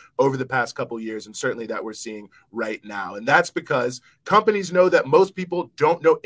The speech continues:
anything at all about how much anything cost. So when you have, like, sort of real life things that are happening, like supply chain issues and other things like that, the fact that workers, when they're coming back into the workforce,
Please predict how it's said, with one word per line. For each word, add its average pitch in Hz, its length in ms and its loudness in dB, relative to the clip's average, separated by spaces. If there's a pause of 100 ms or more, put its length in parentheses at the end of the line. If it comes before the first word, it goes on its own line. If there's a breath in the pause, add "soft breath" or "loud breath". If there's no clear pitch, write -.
anything 160 300 -2
at 139 80 0
all 147 200 -2 (340)
about 135 360 2
how 143 180 -2
much 135 300 -4
anything 127 400 -8
cost. - 420 -4 (220 loud breath)
So 151 240 4
when 156 160 0
you 156 100 -6
have, 165 380 2 (100)
like, 143 180 0
sort 147 200 -4
of 120 80 -6
real 170 360 0 (140)
life 147 220 -2
things 139 260 -6
that 123 80 -6
are 123 160 -2
happening, 131 300 -6
like 113 120 -8
supply - 320 -2
chain 139 220 -8
issues 131 320 -8
and 123 100 -10
other 120 200 -6
things 107 200 -12
like 101 180 -16
that, 139 260 0 (240 loud breath)
the 127 80 -10
fact 135 220 -2
that 104 120 -2
workers, 139 420 -2
when 120 120 -12
they're 113 220 -10
coming 117 160 -10
back 127 360 -2
into 123 140 -12
the 104 80 -12
workforce, 139 520 -4